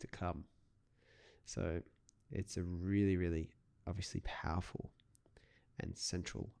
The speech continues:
idea. So that's where we arrive at this idea of pain is not bad and that it is unpleasant.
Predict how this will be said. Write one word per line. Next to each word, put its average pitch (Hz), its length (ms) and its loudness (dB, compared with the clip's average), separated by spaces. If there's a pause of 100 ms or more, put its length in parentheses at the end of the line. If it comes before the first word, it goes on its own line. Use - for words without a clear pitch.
idea. 95 400 0 (1080)
So - 160 2
that's 156 160 6
where 180 100 10
we 147 160 12
arrive 110 380 8
at - 80 0
this 98 160 2
idea 101 320 6
of 101 200 2
pain 104 480 2
is 90 220 0
not 101 260 2
bad 85 680 0 (760)
and 87 220 -2
that 92 180 2
it - 160 -2
is 87 460 2 (800)
unpleasant. 90 720 -2